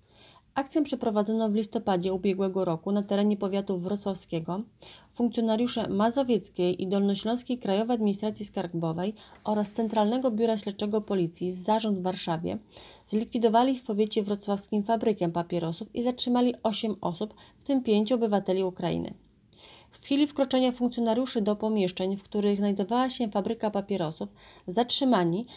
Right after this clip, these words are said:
zajmowali się bezpośrednio procesem produkcyjnym. W trakcie działań zabezpieczono specjalistyczną maszynę produkcyjną, blisko czterysta tysięcy gotowych papierosów oraz komponenty do ich produkcji, w tym między innymi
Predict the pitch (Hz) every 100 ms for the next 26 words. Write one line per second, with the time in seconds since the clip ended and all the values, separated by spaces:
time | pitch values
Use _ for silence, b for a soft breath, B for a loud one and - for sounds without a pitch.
0 | B - 226 226 214 240 254 262 208 214
1 | - 208 - 185 196 240 254 214 185 226
2 | 226 214 208 - 160 151 165 170 - _
3 | _ _ _ _ _ _ _ - B B
4 | B B - 262 269 254 214 190 190 202
5 | 202 208 208 214 226 220 214 214 226 220
6 | 214 214 247 247 226 - 196 175 170 170
7 | - 170 165 180 220 B B - 180 214
8 | 247 - 226 - 226 262 277 262 247 208
9 | - 226 220 208 190 214 214 208 190 190
10 | 185 156 - 202 - 208 208 - 240 254
11 | 285 247 175 180 170 180 180 180 180 165
12 | 160 - 240 B B B B - 262 247
13 | 262 247 233 202 165 165